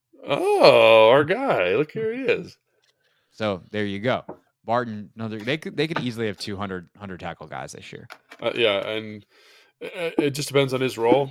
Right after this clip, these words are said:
Speaker 1: It's hard to know <clears throat> right now because O T As haven't, you know, like, he's not been here. He's not been practicing. Um, but, like, I guess there is a world where he's the will linebacker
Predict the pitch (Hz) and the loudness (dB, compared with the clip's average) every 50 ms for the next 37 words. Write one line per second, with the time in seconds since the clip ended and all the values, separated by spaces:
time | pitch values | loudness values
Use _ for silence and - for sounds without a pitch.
0 | - - 139 123 - 143 151 135 127 123 127 135 151 156 _ - - 269 285 185 | -8 -10 -6 -2 0 2 2 2 0 0 0 0 0 0 _ 6 8 8 10 10
1 | 165 147 139 131 127 135 131 131 120 117 110 113 110 107 - 107 107 107 107 107 | 8 8 6 6 2 0 0 -2 -4 -4 -2 -2 -2 -2 -2 0 0 0 0 0
2 | - 107 104 101 104 101 - - _ _ _ _ _ _ _ - 113 107 104 101 | -2 -4 -4 -4 -6 -10 -12 -16 _ _ _ _ _ _ _ -10 -8 -8 -6 -6
3 | 98 95 95 - _ - 104 98 104 107 101 92 101 101 87 - 101 98 104 98 | -8 -10 -12 -14 _ -10 -10 -8 -8 -10 -8 -6 -6 -6 -4 -4 -4 -6 -4 -6
4 | 104 110 110 101 101 87 82 90 92 - 90 90 - - - - 110 117 135 - | -8 -8 -8 -8 -12 -12 -12 -12 -10 -10 -8 -8 -10 -12 -12 -12 -12 -12 -14 -20
5 | - - - - _ _ _ _ _ - 92 95 95 90 87 87 80 - - 110 | -20 -20 -20 -20 _ _ _ _ _ -8 -4 -2 -2 -2 -4 -6 -12 -10 -8 -4
6 | 107 113 113 107 - - - _ _ - - 107 107 131 127 - - 123 131 131 | -2 -2 -2 -2 -4 -10 -20 _ _ -16 -10 -6 -4 -4 -4 -4 -2 -4 -2 -2
7 | 117 107 98 101 104 104 101 110 98 104 110 110 104 98 92 - - - _ _ | -4 -6 -8 -8 -8 -10 -10 -10 -12 -10 -8 -8 -8 -8 -10 -12 -12 -14 _ _
8 | _ - 110 101 92 101 107 110 107 101 98 98 101 101 104 107 107 - - 123 | _ -6 -4 -4 -2 0 0 2 2 2 0 0 -2 -2 -2 -2 -2 -2 -4 -8
9 | 127 135 139 | -8 -8 -10